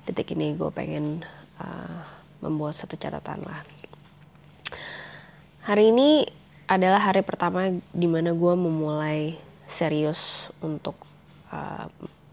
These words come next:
membuat dan, dan mengimplementasikan hal-hal yang, uh, atau membu-, membangun quote unquote infrastruktur si Klinomik ini.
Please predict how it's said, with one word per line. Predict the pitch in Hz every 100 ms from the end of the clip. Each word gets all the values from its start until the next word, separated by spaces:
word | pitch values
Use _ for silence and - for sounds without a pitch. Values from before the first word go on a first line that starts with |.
| - - - - - - - - - - - - -
membuat | - 156 156 156 151 151 147 -
dan, | 147 147 - - - - - - - - - -
dan | 170 160 160
mengimplementasikan | 170 151 165 156 156 151 160 175 190
hal-hal | 190 160 156 165
yang, | 175 165 156 160 165 - - - -
uh, | 170 160 156 156 156 170 - - - - -
atau | 269
membu-, | 285 240 190 180
membangun | 175 175 170 160 165 170 175 175 - - - - - - - - - - -
quote | - 185
unquote | 165 160 170 -
infrastruktur | 170 - 165 160 - 151 156
si | -
Klinomik | - 156 151 147 151 151
ini. | 151 -